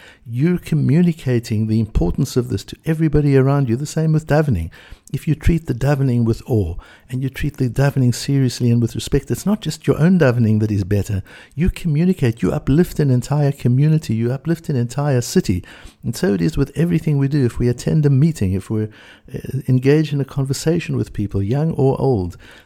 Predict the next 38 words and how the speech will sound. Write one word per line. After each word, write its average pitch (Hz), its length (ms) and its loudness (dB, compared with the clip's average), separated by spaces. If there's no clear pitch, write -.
the 120 120 -6
importance 151 680 2
we 127 160 0
demonstrate 110 920 -2
that - 240 -4
we 110 80 -2
show 165 360 0
to 123 200 -4
what 110 300 -4
it 113 100 -4
is 107 180 -2
we're 101 160 0
doing 87 360 -4
conveys 117 540 2
a 104 40 2
message 104 500 0
that 95 200 -6
elevates 117 480 0
the 95 120 -6
importance 92 580 -4
in 107 120 -4
the 101 60 0
minds 110 360 0
of 101 120 -6
countless 135 460 -6
people 104 380 -8
who 98 100 -2
we 98 80 0
might 101 260 -2
not 95 120 -2
even 87 280 -4
know. 85 200 -6
That's 131 300 -4
the 113 100 -6
power 107 400 -2
of 95 180 -8
each - 260 -6
individual 104 640 -4